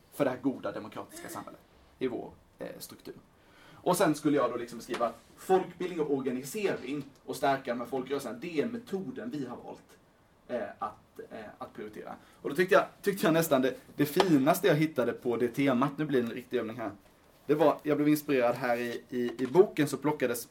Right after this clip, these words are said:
ett citat upp som var då, eh, från Hjalmar Furuskog, som då var forskare och ledarskribent i nykterhetstidningen Reformatorn. Eh, och han skrev en bok då, En stormig tid, nittonhundrafyrtionio. Och det är ett citat som plockas ut där som jag tycker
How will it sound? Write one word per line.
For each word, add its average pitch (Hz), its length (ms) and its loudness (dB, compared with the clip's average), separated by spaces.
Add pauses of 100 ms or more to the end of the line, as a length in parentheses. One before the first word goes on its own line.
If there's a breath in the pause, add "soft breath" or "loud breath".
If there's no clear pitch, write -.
(760)
ett 139 180 -2
citat 135 400 0
upp 170 260 0
som 127 180 0
var 120 140 4
då, 113 240 2 (640 loud breath)
eh, 123 180 0
från 143 320 2
Hjalmar 151 520 8
Furuskog, 151 960 2 (140)
som 143 220 0
då 127 140 6
var 117 360 4 (200 loud breath)
forskare 170 520 2
och 156 100 4
ledarskribent 131 560 2
i 127 40 0
nykterhetstidningen 120 580 -2
Reformatorn. 139 960 4 (440 loud breath)
Eh, 131 180 6 (100)
och 143 120 6
han 160 140 4
skrev 123 300 4
en 117 80 -2
bok 131 260 2
då, 123 120 2
En 120 100 -2
stormig 120 520 0
tid, 175 180 2
nittonhundrafyrtionio. 127 1120 0 (240 loud breath)
Och 139 80 0
det 147 60 4
är - 20 2
ett 147 60 -4
citat 165 360 2
som 151 80 0
plockas 151 340 -2
ut 214 240 -2
där 107 140 2
som 127 140 -4
jag 123 120 0
tycker 123 380 -2